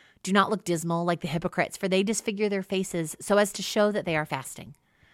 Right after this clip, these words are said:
Truly, I tell you, they have received their reward. But when you fast, put oil on your head and wash your face, so that your fasting may be seen not by others, but by your Father who's in secret.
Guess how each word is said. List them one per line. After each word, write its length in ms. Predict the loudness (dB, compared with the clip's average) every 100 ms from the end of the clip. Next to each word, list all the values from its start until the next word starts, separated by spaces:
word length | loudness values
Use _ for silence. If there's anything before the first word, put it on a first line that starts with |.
| _ _ -12
Truly, 340 | -2 0 2 2
I 60 |
tell 240 | 0 0 0
you, 180 | 0
they 140 | 0 0
have 160 | 0
received 420 | -4 -4 -4 -2 -2
their 100 | -2
reward. 460 | -2 0 0 -2
But 160 | -6 -6
when 220 | -6 -4
you 300 | -4 -4 -4
fast, 680 | -6 -6 -6 -6 -12 -20 _ _ _ _ _ -6
put 120 | 2
oil 260 | 4 4 0
on 140 | -4
your 120 | -8
head 260 | -6 -6 -8 _ _ -6
and 120 | -2
wash 200 | -2 -2
your 80 | -4
face, 460 | -6 -6 -14 -16 -18 _ -20 -20 _ -4
so 120 | 2
that 100 | 2
your 100 | 6
fasting 560 | 4 4 -2 -2 -2 -2
may 160 | -2
be 80 | -2
seen 400 | -4 -4 -4 -4 -2
not 200 | -2 2
by 140 | 2
others, 540 | 2 -2 -4 -8 -16 -20 -10
but 100 | -4
by 140 | -2
your 100 | -4
Father 280 | -4 -6 -6
who's 220 | -8 -12
in 120 | -10 -8
secret. 400 | -10 -10 -14